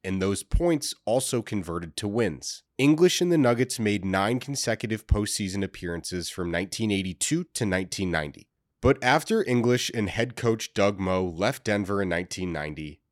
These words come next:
chaos ensued. Doug Moe's departure brought in Paul Westhead. Westhead was actually the head coach of the nineteen eighty Lakers championship team.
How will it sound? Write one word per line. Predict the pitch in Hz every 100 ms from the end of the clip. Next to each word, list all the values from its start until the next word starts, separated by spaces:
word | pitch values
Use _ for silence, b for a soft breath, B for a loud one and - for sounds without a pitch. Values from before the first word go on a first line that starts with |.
| _ _
chaos | - 127 110 90 76 -
ensued. | 78 71 - 67 57 _ _ _ 85 -
Doug | 139 170
Moe's | 151 135 123
departure | 117 - 107 95 101 92
brought | 95 95 95
in | 92 92 -
Paul | - 117 113 98
Westhead. | 90 80 - 67 50 _ _ 90
Westhead | 139 185 - 135 127
was | 113 98
actually | 123 - 151
the | 131 123
head | 107 110
coach | - 98 -
of | 98
the | 85
nineteen | 90 98 - 107 101
eighty | 92 92
Lakers | 90 87 90 90 87 -
championship | - 85 - 78 - -
team. | - 117 69